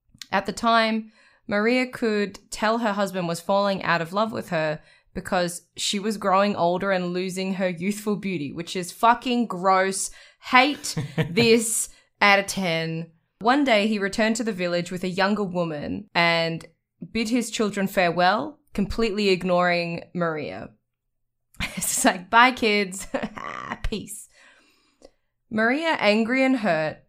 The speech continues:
Speaker 1: took her children to the river and in a blind rage drowned them.
Speaker 2: Ooh.
Speaker 1: Once she realized what she had done, she searched for her children, but the river had already carried them away. Days later, her husband returned and asked about the children, but Maria started to weep and admitted that she had drowned them.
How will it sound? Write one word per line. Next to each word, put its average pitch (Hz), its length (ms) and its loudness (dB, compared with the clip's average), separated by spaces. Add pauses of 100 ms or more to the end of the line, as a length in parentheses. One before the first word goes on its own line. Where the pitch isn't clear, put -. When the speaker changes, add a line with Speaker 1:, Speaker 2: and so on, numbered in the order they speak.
(140)
Speaker 1:
took 269 240 -2
her 254 120 2
children 247 440 0
to 262 100 -2
the 247 140 -2
river 175 240 -2
and 170 300 0
in 170 100 0
a 165 40 -2
blind 180 460 -2
rage 165 500 -4
drowned 180 460 -2
them. - 360 -12 (600)
Speaker 2:
Ooh. 208 200 -18 (220)
Speaker 1:
Once 226 320 0
she 294 120 -4
realized 202 440 0
what 214 220 -4
she 247 140 -4
had 190 160 -4
done, 175 340 -4
she - 160 -10
searched 233 320 -2
for 240 120 -6
her 233 100 -4
children, 175 680 -8 (120)
but 190 120 -6
the 208 80 -2
river 208 240 -4
had 233 160 2
already 185 400 -4
carried 165 400 -6
them 165 120 -6
away. 156 500 -8 (640)
Days 277 320 0
later, 208 260 2
her 196 140 -2
husband 202 400 -4
returned 175 560 -2
and - 200 -6
asked 175 320 -2
about 160 240 -6
the 185 60 -12
children, 185 680 -6
but 202 120 -2
Maria 220 720 -2
started 185 520 0
to 190 100 -6
weep 190 400 -6
and 175 140 -2
admitted 190 460 -2
that 185 120 -2
she 190 140 -6
had 180 220 -4
drowned 165 360 -6
them. - 300 -14